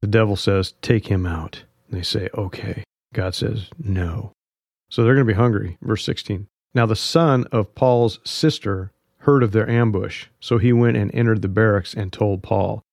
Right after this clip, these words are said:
So his nephew gets word and lets Paul know what's going on. Verse seventeen. Paul called one of the centurions and said, "Take this young man to the tribune,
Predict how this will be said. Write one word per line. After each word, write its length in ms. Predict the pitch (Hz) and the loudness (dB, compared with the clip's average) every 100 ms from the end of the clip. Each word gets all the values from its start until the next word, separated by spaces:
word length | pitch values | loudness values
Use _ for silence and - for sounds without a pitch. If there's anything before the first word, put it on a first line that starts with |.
| _ | _
So 140 | - | -2
his 200 | 101 90 - | -2 -2 2
nephew 340 | 127 139 127 | 2 4 2
gets 280 | 110 101 - | 2 0 -2
word 320 | 101 92 90 - - | -4 -4 -10 -16 -2
and 80 | 113 | 0
lets 160 | 110 | 0
Paul 280 | - 117 104 | 2 2 2
know 100 | 104 | 0
what's 180 | 98 92 | -2 -4
going 240 | 104 92 | -4 -2
on. 240 | 101 92 90 _ _ | -2 -2 -6 _ _
Verse 160 | 98 - | -10 -2
seventeen. 480 | 101 92 110 98 87 _ _ | -2 -2 -4 -6 -8 _ _
Paul 140 | 123 | 0
called 260 | 120 120 113 | 2 2 2
one 140 | 113 | 2
of 60 | 120 | 2
the 100 | 110 | 0
centurions 540 | - 107 - 127 107 | -2 -2 2 2 2
and 80 | 95 | -2
said, 180 | - 104 | -2 0
"Take 200 | - 123 | 0 0
this 200 | 131 - | 0 2
young 220 | 120 113 | 2 4
man 240 | 110 107 104 | 2 2 0
to 100 | 101 | -2
the 80 | |
tribune, 400 | 95 - 101 104 | -2 -2 0 0